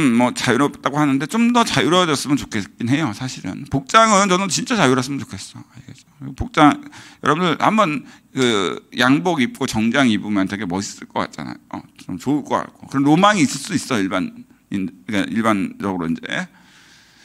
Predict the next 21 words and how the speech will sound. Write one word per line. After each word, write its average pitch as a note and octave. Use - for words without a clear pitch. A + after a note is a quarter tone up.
근데 D#3
입어보시면 E3+
알겠지만 G2+
엄청 C#3+
불편하다는 F#2
걸 -
느끼게 F#2+
되실 -
겁니다. -
그죠? -
뭐, -
남자분들은 C#3
특히나 D3
슈트를 E3+
딱 C3
입고 G#2
이렇게, F2+
그죠? C3+
딱 D3
폼 G3+
재고 A2